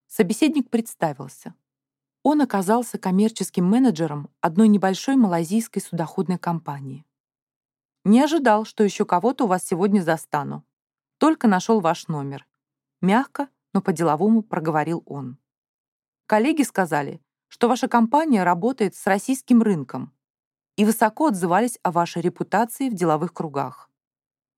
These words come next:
Я внимательно слушала, но умышленно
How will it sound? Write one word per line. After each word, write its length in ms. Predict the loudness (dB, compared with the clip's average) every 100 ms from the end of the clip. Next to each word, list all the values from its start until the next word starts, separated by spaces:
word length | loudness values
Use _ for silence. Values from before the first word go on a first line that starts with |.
| _ _ _
Я 180 | -2 4
внимательно 560 | 4 4 0 -4 -8
слушала, 600 | -8 -10 -12 -12 -14 -14 -16 _ _ _ _ _ 2
но 160 | 4
умышленно 600 | 6 6 4 -2 -6 -6